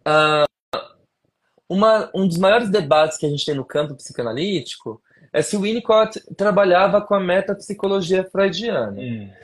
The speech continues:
Speaker 1: A meu ver, eu concordo com a, a, é a Martine Girard, é isso?
Speaker 2: Isso, i-, isso, sim, sim,
Speaker 1: Que,
Speaker 2: do
Speaker 1: que é, é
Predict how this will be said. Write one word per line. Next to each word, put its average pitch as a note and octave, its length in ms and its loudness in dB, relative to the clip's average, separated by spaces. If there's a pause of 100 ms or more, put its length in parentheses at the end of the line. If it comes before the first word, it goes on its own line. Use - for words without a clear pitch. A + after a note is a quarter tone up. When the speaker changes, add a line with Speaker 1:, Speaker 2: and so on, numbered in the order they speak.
(200)
Speaker 1:
A G#3+ 160 2
meu A#3+ 240 0
ver, B2 640 -2
eu C3 120 -2
concordo C#3 880 2 (520)
com C#3 520 2
a, A2+ 800 2 (1160)
a, A2 800 0 (160)
é A#2+ 100 0
a B2 40 2
Martine B2 580 -4
Girard, B2 580 -2 (160)
é A#2 100 -6
isso? B2 480 -12 (100)
Speaker 2:
Isso, A#2+ 480 -6 (140)
i-, B2 200 -4 (500)
isso, G2 200 -12
sim, A#2 340 -8
sim, - 160 -10
Speaker 1:
Que, C#3 180 2
Speaker 2:
do A2+ 280 -4
Speaker 1:
que C#3 100 0
é, C#3+ 260 0 (540)
é C3+ 100 4